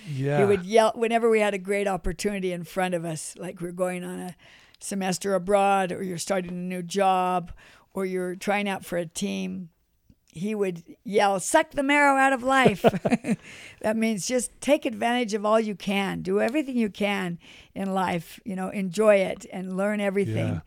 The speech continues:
Speaker 2: And that's the crescendo mentality,
Speaker 1: Exactly.
Speaker 2: is growing and learning, recreating yourself, starting over if you need to.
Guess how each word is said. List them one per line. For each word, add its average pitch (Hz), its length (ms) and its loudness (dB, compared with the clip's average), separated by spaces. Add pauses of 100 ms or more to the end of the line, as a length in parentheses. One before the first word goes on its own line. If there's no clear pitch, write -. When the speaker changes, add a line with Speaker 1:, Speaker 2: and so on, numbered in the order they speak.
(260)
Speaker 2:
And 190 120 -4
that's 185 200 2
the 196 100 -6
crescendo 190 420 -2
mentality, 180 560 0
Speaker 1:
Exactly. 113 520 -4
Speaker 2:
is 90 40 -14 (320)
growing 208 560 6
and 180 260 -8
learning, 185 640 -2
recreating 196 760 -2
yourself, - 560 -8
starting 214 440 0
over 220 360 0
if 147 160 -8
you 160 80 -8
need 170 240 -10
to. 175 260 -10